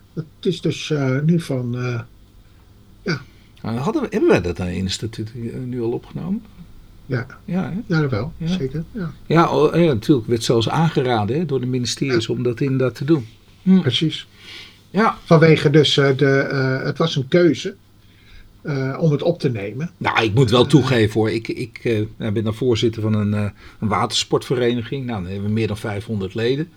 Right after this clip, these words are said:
Speaker 2: En dan hebben we een algemene ledenvergadering. En dan komt zo'n, zo'n twintig tot veertig man komt er opdaven, draven. Ja, eh, dat is, is wel heel minimaal. En ja, af en toe dan denk je ook van, ja, wat doen we er
Speaker 1: Maar
Speaker 2: nou
Speaker 1: als het er
Speaker 2: voor?
Speaker 1: echt om doet.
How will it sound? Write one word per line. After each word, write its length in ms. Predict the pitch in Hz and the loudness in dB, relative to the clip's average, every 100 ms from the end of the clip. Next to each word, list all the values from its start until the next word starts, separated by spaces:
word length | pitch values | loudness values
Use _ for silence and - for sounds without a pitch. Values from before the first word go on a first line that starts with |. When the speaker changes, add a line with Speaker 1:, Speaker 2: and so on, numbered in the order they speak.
| - - - - - | -20 -20 -20 -20 -16
Speaker 2:
En 100 | - | -6
dan 80 | 117 | -2
hebben 180 | 117 107 | 0 0
we 60 | 98 | -2
een 60 | |
algemene 340 | 107 120 104 107 | -2 -2 -2 -2
ledenvergadering. 920 | 104 120 113 - 131 131 131 135 131 | -2 -2 -4 -6 -4 -4 -2 -4 -4
En 100 | 127 | -6
dan 100 | 123 | -6
komt 200 | 131 117 | -6 -4
zo'n, 320 | 131 120 120 - | -4 -4 -6 -8
zo'n 280 | - 117 | -8 -6
twintig 300 | 110 127 117 110 | -4 -4 -4 -6
tot 200 | 131 - | -6 -2
veertig 340 | 135 120 117 | 0 0 0
man 400 | 113 123 120 117 - | 0 0 0 -4 -10
komt 220 | - 123 120 | -10 -6 -6
er 80 | |
opdaven, 640 | 135 120 113 101 98 - 90 - - - - - | -4 -2 0 -2 -6 -12 -20 -20 -20 -20 -20 -10
draven. 440 | 110 104 92 - - - - - - - | -4 -4 -4 -10 -16 -20 -20 -20 -18 -6
Ja, 320 | 123 110 110 | -4 -4 -6
eh, 100 | 107 107 | -10 -8
dat 180 | 113 113 | -6 -4
is, 240 | 117 - - | -4 -4 -10
is 220 | - - | -12 -8
wel 300 | 101 73 107 | -8 -8 -8
heel 220 | 107 113 | -4 -2
minimaal. 800 | 117 120 120 120 120 120 98 92 - | -2 -4 -4 -2 -2 -2 -4 -6 -8
En 240 | 110 98 - - - - - | -8 -8 -12 -20 -20 -20 -18
ja, 220 | - 117 - | -10 -6 -6
af 180 | 104 | -6
en 60 | - | -6
toe 120 | 127 | -4
dan 140 | 113 113 | -2 -2
denk 240 | 113 107 | -2 -2
je 80 | 117 | -4
ook 180 | 117 113 | -4 -4
van, 160 | 120 | -4
ja, 140 | 113 110 | -4 -2
wat 140 | 110 | -2
doen 100 | 127 123 | -2 -2
we 80 | 104 | 0
er 60 | 98 | 6
Speaker 1:
Maar 80 | 180 | 6
Speaker 2:
nou 120 | 214 | 8
Speaker 1:
als 160 | 190 | 6
het 120 | 202 196 | 6 4
er 60 | |
Speaker 2:
voor? 80 | - | 4
Speaker 1:
echt 220 | 233 - | 4 4
om 240 | - 175 160 | 8 8 10
doet. 520 | 208 135 156 - - | 10 10 8 2 -14